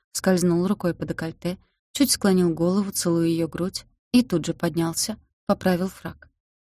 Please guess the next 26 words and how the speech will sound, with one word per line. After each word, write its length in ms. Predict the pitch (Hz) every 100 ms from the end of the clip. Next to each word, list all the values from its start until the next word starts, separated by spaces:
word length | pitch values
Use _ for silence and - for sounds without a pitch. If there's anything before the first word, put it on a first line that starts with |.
| _ _ -
«Зайду 340 | 208 208 180
за 140 | 175 175
тобой 260 | 175 175
позже. 440 | - 208 180 - - _ _ 285
Нужно 260 | 277 208
подготовить 500 | - 165 170 202 208
всё 220 | - -
для 140 | 160 170
посвящения». 640 | - - 175 - 165 165 - _ _ _ _ -
Прикрыл 380 | 165 - 160 165
за 140 | 185
собой 340 | - 185 165
дверь. 300 | 160 165 170 _ _ _ _ _ -
Аглая 300 | 156 170 170
закрыла 400 | 175 170 170 165
глаза. 400 | 175 180 170 170 _ _ _ -
Несколько 500 | 185 185 - 226 240
минут 360 | 233 185 175
лежала, 400 | 180 170 175 170
не 120 | 175 170
шевелясь 520 | - 160 170 190 - _ _ -
и 40 |
пытаясь 340 | 180 - 165
собрать 460 | - 170 160 175 -
мысли 280 | 175 - 165
воедино. 520 | 165 165 165 165